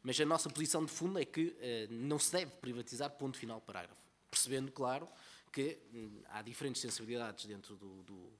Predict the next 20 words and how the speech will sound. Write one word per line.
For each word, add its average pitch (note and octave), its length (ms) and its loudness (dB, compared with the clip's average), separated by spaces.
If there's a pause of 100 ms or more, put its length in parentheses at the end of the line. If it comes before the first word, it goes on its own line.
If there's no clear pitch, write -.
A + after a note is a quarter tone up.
(120)
dos G2+ 180 -12
sindicatos G#2+ 560 -6
e, F#2+ 400 -14
e A2+ 100 -4
é A2+ 40 -2
natural A2 440 -8
que, F#2+ 220 -14
eh, G#2 240 -10
existem A#2+ 340 -4
no A2+ 120 -4
nosso A#2 320 -4
país, D3 260 -4
portanto G#2+ 240 -10
é G#2+ 40 -8
natural A2 280 -6
que A#2+ 100 -14
existam A2+ 280 -6
também F#2 200 -14
nos G#2 120 -8
sindicatos D3 500 -4